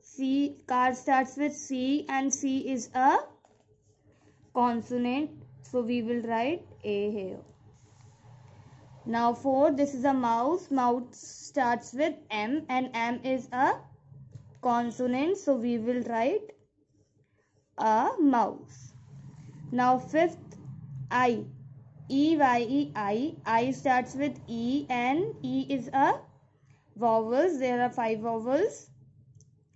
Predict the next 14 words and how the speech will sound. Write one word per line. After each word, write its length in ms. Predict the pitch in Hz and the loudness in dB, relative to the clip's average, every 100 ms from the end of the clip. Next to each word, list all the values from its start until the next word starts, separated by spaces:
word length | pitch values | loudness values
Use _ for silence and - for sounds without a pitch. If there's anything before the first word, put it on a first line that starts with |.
| _ _ _ - | _ _ _ -6
A, 400 | 226 240 285 330 - | 0 2 0 -4 -6
E, 380 | 233 247 339 - | -4 -2 -4 -4
I, 340 | 214 214 262 - - | -2 0 -2 -8 -2
O, 340 | 214 240 571 277 | 2 2 0 -4
U. 320 | 233 254 202 - | 0 0 0 -4
So 200 | 226 - | -6 -2
E 260 | 247 247 | -2 0
is 220 | 262 214 - | -2 -2 0
a 220 | 262 359 | 2 4
vowel, 400 | 262 202 196 247 | 2 0 0 -2
so 140 | 262 247 | -2 -4
we 220 | 226 220 | -4 -2
will 160 | 240 | -2
write 480 | 226 233 277 392 - | 0 0 0 -2 -8